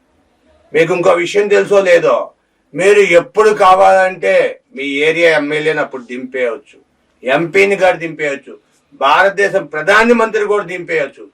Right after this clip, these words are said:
తెలుసా మీకు? ముఖ్యమంత్రిని కూడా దింపేయవచ్చు. మీలో ఐక్యత ఉండాలి, మీరు చెప్పే విషయంలో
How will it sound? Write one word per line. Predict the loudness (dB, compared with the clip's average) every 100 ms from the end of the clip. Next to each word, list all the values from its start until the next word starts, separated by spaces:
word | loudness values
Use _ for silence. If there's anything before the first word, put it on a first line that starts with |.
| -20
తెలుసా | -12 -6
మీకు? | -4 -6 -12
ముఖ్యమంత్రిని | -14 -10 -6 -4 -2 -2 -2
కూడా | -6
దింపేయవచ్చు. | -6 -10 -6 -8 -8 _ _ _ _ _ _ _
మీలో | -10 -2 0 2
ఐక్యత | 0 -4 -10 -8
ఉండాలి, | -8 -6 -8 -10 -14 _ _ _ _ _ _
మీరు | -6 0 2 0 -2 -2
చెప్పే | -4 0 0 2
విషయంలో | 0 -4 -6 -6 -2 0 -2